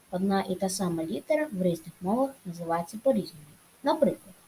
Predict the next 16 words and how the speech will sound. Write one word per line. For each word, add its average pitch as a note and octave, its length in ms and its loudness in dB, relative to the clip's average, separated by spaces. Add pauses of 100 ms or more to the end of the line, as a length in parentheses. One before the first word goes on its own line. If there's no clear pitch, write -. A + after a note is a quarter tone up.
(280)
в G#3+ 60 -8
українській C#4 440 2
мові E4+ 280 2
є G3+ 200 4
літера C#4+ 540 2
«Р», G#3 240 4 (800)
позначає E3+ 420 0
звук F3+ 320 0
«Р», - 240 2 (600)
а F3 80 0
в F3 100 4
англійській D#4 640 2 (800)
літера G#3+ 440 2 (340)
«П», B3 160 8 (240)
звук F3+ 320 0 (320)
«П». A#3 160 8